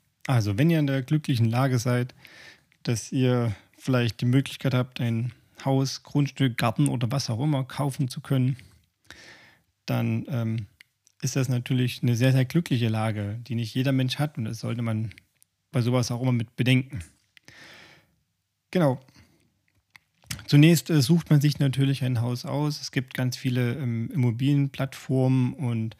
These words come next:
am besten ist es natürlich, wenn man wirklich ernsthaft sucht, dass man sich bei verschiedenen Immobilienmaklern einfach kurz vorstellt und sagt, "Hier, bitte nehmt mich in euren E-Mail-Verteiler auf. Ich hätte gern die neuesten Angebote als erstes."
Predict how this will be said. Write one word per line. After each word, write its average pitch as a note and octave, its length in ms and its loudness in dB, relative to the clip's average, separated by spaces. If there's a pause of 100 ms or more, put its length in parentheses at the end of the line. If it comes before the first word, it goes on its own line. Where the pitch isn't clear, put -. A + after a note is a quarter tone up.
(600)
am A2+ 140 -2
besten C3+ 380 0
ist C#3 180 -6
es A#2 80 -4
natürlich, A#2 560 0
wenn A2+ 80 -2
man A2 220 -2
wirklich C3+ 580 -4
ernsthaft C3 580 -8
sucht, E3 360 -2
dass B2 160 -8
man A2+ 180 -4
sich B2 160 -8
bei A2 160 -4
verschiedenen B2+ 480 -4
Immobilienmaklern C#3 800 -2
einfach A#2+ 220 -8
kurz - 220 -10
vorstellt D3+ 600 -4
und C3 160 -2
sagt, B2 300 -6
"Hier, C#3+ 220 0
bitte B2+ 220 -2
nehmt C3 300 0
mich C#3 160 -6
in B2+ 100 -4
euren B2+ 380 -6
E-Mail-Verteiler D3+ 800 0
auf. B2+ 320 -4
Ich - 240 -12
hätte C3+ 180 -4
gern A#2+ 180 -4
die A#2 80 -4
neuesten B2 460 0
Angebote B2 580 0
als A2 240 -6
erstes." D3 460 -6